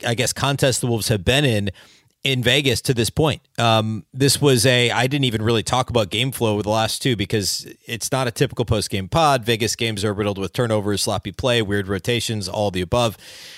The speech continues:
Um, and sure, there were still a lot of turnovers. I think combined there were, like, thirty-four turnovers between the two teams,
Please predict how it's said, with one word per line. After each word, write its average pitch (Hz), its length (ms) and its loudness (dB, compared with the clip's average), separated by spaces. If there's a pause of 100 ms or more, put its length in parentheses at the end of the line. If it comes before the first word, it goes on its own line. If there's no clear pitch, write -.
(280)
Um, 135 320 4
and 180 160 0
sure, 233 160 6
there 202 120 4
were 180 60 2
still 190 140 4
a 180 40 6
lot 165 180 4
of 156 60 -4
turnovers. 123 500 2
I 123 60 2
think 123 180 -4
combined 110 420 0
there 110 140 2
were, 107 100 2
like, 104 180 0
thirty-four 113 520 0
turnovers 107 480 0
between 110 320 -2
the 95 80 -4
two 113 160 -2
teams, 107 400 -4